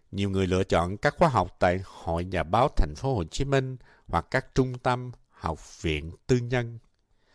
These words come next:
Tại đây, học viên được học các khâu từ bước lên ý tưởng cho đến thu âm. Trong đó, phần giọng nói và cách đọc dẫn được nhiều nơi chú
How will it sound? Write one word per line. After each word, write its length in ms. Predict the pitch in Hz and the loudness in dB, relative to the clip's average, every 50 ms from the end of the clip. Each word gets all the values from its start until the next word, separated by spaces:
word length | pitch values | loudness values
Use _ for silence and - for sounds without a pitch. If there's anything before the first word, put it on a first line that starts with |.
| _ _ _ _ - _ - - | _ _ _ _ -20 _ -2 2
Tại 200 | 98 95 98 101 | 4 6 6 6
đây, 300 | 117 135 143 147 139 123 | 4 4 2 2 0 -2
học 280 | - - 180 175 - - | -2 -2 -2 -2 2 2
viên 260 | 139 139 139 135 120 | 2 2 2 2 2
được 140 | 104 175 - | 0 0 2
học 360 | - 90 85 82 - _ _ - | 4 2 2 2 0 _ _ -4
các 140 | 147 - | -4 -4
khâu 360 | - - - 139 135 131 131 127 _ _ _ - | -4 -2 0 0 2 2 0 -4 _ _ _ 0
từ 100 | 87 82 | 0 2
bước 260 | 90 127 143 - 147 | 4 4 2 4 4
lên 140 | 139 131 - | 2 2 2
ý 160 | - 139 143 151 | 0 0 -2 0
tưởng 320 | - - 87 80 82 95 117 - | 2 2 2 2 2 -2 -6 -2
cho 140 | - 127 120 | 2 2 4
đến 220 | 120 123 135 135 - | 4 2 -2 -2 -2
thu 260 | - - 131 123 139 - | 2 2 2 2 2 0
âm. 260 | - 127 123 120 117 120 - - _ _ _ _ _ _ _ - - | -2 -2 -2 -2 -6 -12 -14 -18 _ _ _ _ _ _ _ -2 0
Trong 180 | 123 117 117 | 0 2 4
đó, 280 | 110 110 110 120 135 143 | 6 8 8 8 8 4
phần 400 | - - - 113 101 101 98 92 | 0 0 2 4 4 4 4 4
giọng 220 | 95 87 92 101 | 4 4 4 2
nói 320 | 104 104 107 120 143 170 160 - | 0 2 2 2 2 0 -2 -4
và 140 | - 90 85 | 0 0 0
cách 240 | 80 - 147 - - | 0 0 -4 -2 0
đọc 220 | - 90 - - - | 0 -2 -2 -2 -2
dẫn 440 | 98 92 82 85 107 135 147 131 107 | -2 0 0 0 -2 -6 -8 -2 -2
được 140 | 101 95 _ - | -2 -2 _ -4
nhiều 200 | 87 85 82 80 | -4 -4 -4 -4
nơi 260 | 82 87 120 127 131 123 _ - | -2 -2 0 0 0 -2 _ -4
chú 160 | - 147 | -2 -2